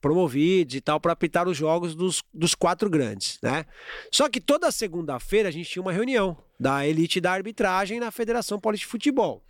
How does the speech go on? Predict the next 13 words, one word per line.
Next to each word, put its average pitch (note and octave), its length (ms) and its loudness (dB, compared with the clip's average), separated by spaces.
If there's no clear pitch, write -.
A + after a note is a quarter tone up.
E D#4+ 140 6
o D4+ 60 4
Felipão, C4 760 0
é, B3+ 400 2
tava C4+ 300 0
meio C4+ 180 -2
que D#4 100 -6
Abel D4+ 220 0
Ferreira, D#4 460 0
cara, D3+ 180 -6
reclamando C4 480 0
de B3+ 120 -2
tudo. G3 880 4